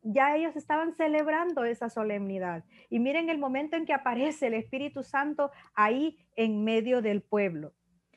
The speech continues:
También hay que reconocer que en el Antiguo Testamento el Espíritu Santo se manifestaba de muchas formas y había como simbología para,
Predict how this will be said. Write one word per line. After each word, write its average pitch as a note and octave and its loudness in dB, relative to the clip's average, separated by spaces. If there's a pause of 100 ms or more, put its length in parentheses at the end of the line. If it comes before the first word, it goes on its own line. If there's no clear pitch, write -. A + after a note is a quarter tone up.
(460)
También C#4 4
hay D4 2
que D#4 2
reconocer C4+ 0
que B3+ 2
en A#3+ 0
el A#3 0
Antiguo C4 -2
Testamento C#4 -2
el G#3 -2
Espíritu A#3 -4
Santo C4 -2
se C#4 -4
manifestaba G#3 -2
de A#3+ -4
muchas G#3+ -6
formas A#3 -2
y G3+ 0
había G3+ -2
como A#3 -2
simbología G#3+ -4
para, G3 -4